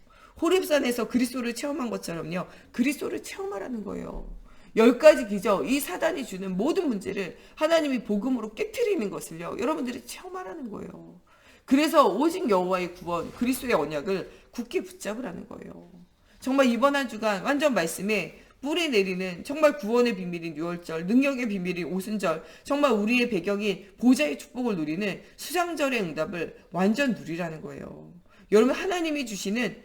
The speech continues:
힘부터 얻어야 돼요. 불신자에게 답을 줄 수 있을 만큼 힘을 얻어야 돼요.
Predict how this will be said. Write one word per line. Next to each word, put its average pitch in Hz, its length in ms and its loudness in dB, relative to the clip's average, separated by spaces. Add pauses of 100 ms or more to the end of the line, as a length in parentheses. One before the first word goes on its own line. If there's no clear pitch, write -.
(120)
힘부터 381 640 -8 (200)
얻어야 170 440 -2
돼요. 170 380 -14 (500)
불신자에게 247 920 2
답을 233 320 0
줄 254 100 -4
수 196 120 -8
있을 175 200 -8
만큼 196 560 -4 (240)
힘을 359 580 -2 (140)
얻어야 185 480 -8
돼요. - 400 -16